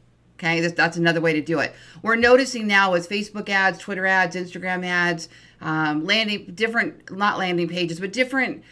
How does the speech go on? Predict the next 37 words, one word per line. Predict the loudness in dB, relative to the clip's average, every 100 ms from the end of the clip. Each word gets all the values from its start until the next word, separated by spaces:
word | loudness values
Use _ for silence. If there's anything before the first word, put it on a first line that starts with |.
| -18 2
applets | 4 4 0 -8 -4
now, | 2 2 2 0
it'll | 0 2 2
allow | 2 2 2
us | 0 -2
to | -10
pull | -10 -6 -6 -4
in | 0 0 0
designs | -2 0 2 2 0
and | 2
actually | 2 2 -2 -6
create | -8 -10 -6 -4 -2 -4 -6 -18 -20 -20 -10
all | 0 4 4
from | 2 0
that | 2 2
one | 0 0
space, | -2 -4 -4 -4
which | -8 -8
is | -6
really | -2 0 0
cool. | -4 -6 -6 -8 -18 -20 -20 -20
So | 0 4
we | 6 4 2
have, | 4 6 6 4 -2 0
uh, | 4 4 2 -4
my | -4 0 4 4
templates, | 4 2 2 0 0 0 -2 -8 -12 -14 _ _ -4
and | 0
then | 2 2
we | -2
have | 4 6 6
K | 2 -6 -2
W | -2 -2 -4 -4
R | -2 0 0 0
I | 2 2 2
templates, | -2 -6 -6 -8 -12 -12 -16 -20 -20 _ -20 -18 -18
okay? | -10 -2 -2 -2